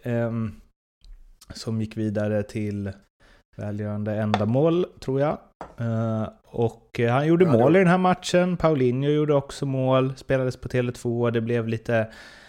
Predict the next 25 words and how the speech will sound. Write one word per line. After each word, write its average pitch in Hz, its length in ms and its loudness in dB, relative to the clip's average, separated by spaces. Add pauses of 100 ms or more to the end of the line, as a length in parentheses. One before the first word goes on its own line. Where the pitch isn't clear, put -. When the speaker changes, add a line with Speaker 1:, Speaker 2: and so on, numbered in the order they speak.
(1080)
Speaker 1:
eh, 135 420 4
tjafs 147 320 0
efteråt 143 480 2
om 135 100 2
huruvida 135 380 6
det 131 100 2
var 131 160 6
en 123 100 4
match - 520 0
eller 117 180 4
en 120 160 2
träning 113 840 0
och 104 240 -4
vad 110 200 0
man 110 180 0
har 107 60 -2
tillåtelse 107 760 -4
att 104 60 -2
göra 98 540 -4
och 92 100 -6
så - 140 -10
vidare 92 760 -6
och - 200 -12
så - 220 -14
vidare. 87 540 -10